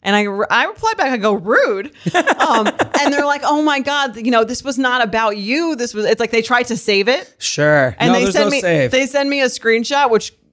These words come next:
Speaker 1: does not show at all that it wasn't about me. <laughs> You know what I mean?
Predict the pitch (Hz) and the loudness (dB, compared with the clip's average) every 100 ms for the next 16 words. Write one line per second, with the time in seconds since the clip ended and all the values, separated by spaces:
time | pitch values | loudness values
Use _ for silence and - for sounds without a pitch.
0 | _ 185 220 208 208 214 - 220 196 180 | _ -4 -2 2 2 2 0 -2 0 2
1 | 180 214 240 240 247 254 247 262 254 285 | 2 2 0 -2 -2 -2 0 0 0 0
2 | 269 370 - - - - - 440 440 - | 0 0 -2 -4 -4 -4 0 2 2 0
3 | 381 415 440 - 381 381 - 349 285 | -2 0 2 0 -2 -4 -6 -8 -10